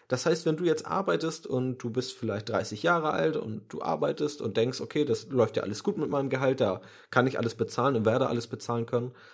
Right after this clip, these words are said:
Aber was passiert, wenn womöglich irgendeine Krankheit auftaucht, wenn du fünfzig bist? Oder wenn dein Unternehmen pleite geht, wenn du fünfzig bist und auf einmal findest du keinen neuen Arbeitgeber oder du bist in einem Job,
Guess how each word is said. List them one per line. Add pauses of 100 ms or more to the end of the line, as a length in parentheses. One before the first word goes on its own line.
(180)
Aber
was
passiert,
wenn
womöglich
irgendeine
Krankheit
auftaucht,
wenn
du
fünfzig
bist?
Oder (320)
wenn
dein
Unternehmen
pleite
geht,
wenn
du
fünfzig
bist (200)
und
auf
einmal
findest
du
keinen
neuen
Arbeitgeber
oder
du
bist
in
einem
Job,